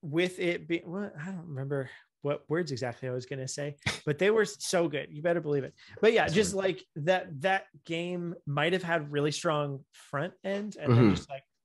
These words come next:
Speaker 1: not have a lot of longevity. The
Speaker 2: Fell
Speaker 1: same
Speaker 2: off,
Speaker 1: thing
Speaker 2: yeah.
Speaker 1: with that, like, um, Let's Go Pikachu and Eevee continue
Speaker 2: Yeah.
Speaker 1: to sell, you
Speaker 2: It
Speaker 1: know,
Speaker 2: did the same
Speaker 1: some,
Speaker 2: thing. Yeah,
Speaker 1: but
Speaker 2: it
Speaker 1: it's just
Speaker 2: sold
Speaker 1: not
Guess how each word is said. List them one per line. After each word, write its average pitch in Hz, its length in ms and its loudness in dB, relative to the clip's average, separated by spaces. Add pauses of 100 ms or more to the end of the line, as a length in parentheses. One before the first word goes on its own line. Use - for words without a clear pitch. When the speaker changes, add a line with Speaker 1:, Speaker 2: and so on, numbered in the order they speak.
(100)
Speaker 1:
not 127 200 -6 (120)
have 147 200 -2
a 156 40 -6
lot 151 180 2
of 156 80 -2
longevity. 151 400 0
The - 80 2
Speaker 2:
Fell - 80 0
Speaker 1:
same 165 120 0
Speaker 2:
off, 165 80 -6
Speaker 1:
thing - 100 -4
Speaker 2:
yeah. - 80 -4
Speaker 1:
with 147 100 -6
that, 151 200 0
like, 147 260 0 (520)
um, 139 360 2
Let's 170 140 2
Go 190 120 2
Pikachu 175 260 -4
and 165 100 -4
Eevee 151 380 -4 (180)
continue 156 360 8
Speaker 2:
Yeah. 98 100 6
Speaker 1:
to 196 80 6
sell, 196 500 0
you 202 140 4
Speaker 2:
It - 60 8
Speaker 1:
know, - 60 4
Speaker 2:
did 123 160 8
the 113 100 6
same 110 240 6
Speaker 1:
some, 131 80 4
Speaker 2:
thing. 104 200 4 (140)
Yeah, 131 180 10
Speaker 1:
but 208 100 8
Speaker 2:
it - 40 12
Speaker 1:
it's 143 80 8
just 196 80 2
Speaker 2:
sold 156 140 12
Speaker 1:
not 139 280 8